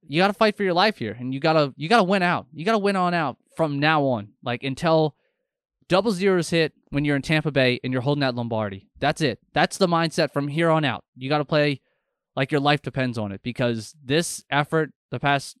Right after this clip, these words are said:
three weeks has, four weeks, almost five weeks, has been absolutely pathetic, and I'm sick of doing it to myself. It's really, really annoying, and, you know, when they were kinda playing bad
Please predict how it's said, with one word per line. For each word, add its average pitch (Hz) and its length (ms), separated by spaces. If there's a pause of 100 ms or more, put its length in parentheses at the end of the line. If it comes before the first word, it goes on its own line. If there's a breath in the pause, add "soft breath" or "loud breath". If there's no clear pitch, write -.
(120)
three 156 280
weeks 147 340
has, 123 280 (400)
four 294 180
weeks, 147 220
almost 254 340
five 180 240
weeks, 139 280
has 165 200
been 147 280 (280 soft breath)
absolutely 180 360
pathetic, 127 480 (140)
and 131 300 (1000)
I'm 147 160
sick - 260
of 143 60
doing 131 220
it 101 100
to - 60
myself. 95 400 (100)
It's 135 200
really, 135 460
really 123 360
annoying, 113 480
and, 110 300 (300)
you 131 100
know, 135 380
when 131 200
they 147 120
were 143 80
kinda 165 200
playing 160 300
bad 147 480